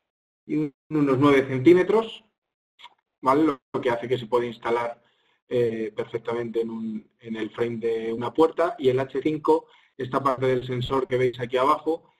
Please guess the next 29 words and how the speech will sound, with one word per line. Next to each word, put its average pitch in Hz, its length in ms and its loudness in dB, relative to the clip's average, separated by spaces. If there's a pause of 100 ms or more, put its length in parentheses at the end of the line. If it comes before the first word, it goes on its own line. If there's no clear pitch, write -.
(160)
está 113 280 -6
a 123 40 2
la 123 120 2
derecha, 139 420 0
con 123 160 -2
lo 113 100 -2
que 127 100 -4
hace 120 180 -8
que 113 60 -8
el 104 80 -10
terminal 113 420 -8
sea 123 160 -8
más, - 400 -10 (100)
menos, 120 600 -6
menos 127 480 -4
alto, 165 400 -2 (320)
pero 107 200 -2
sea 107 200 -4
más, 104 580 -6
más 110 240 -6
ancho. 98 300 -14 (1040)
Bueno, 131 420 -6
vamos 143 200 -4
a 151 40 -4
empezar 147 320 -4
por 151 100 2
el 131 140 0
Proface 117 440 -4
X. - 300 -18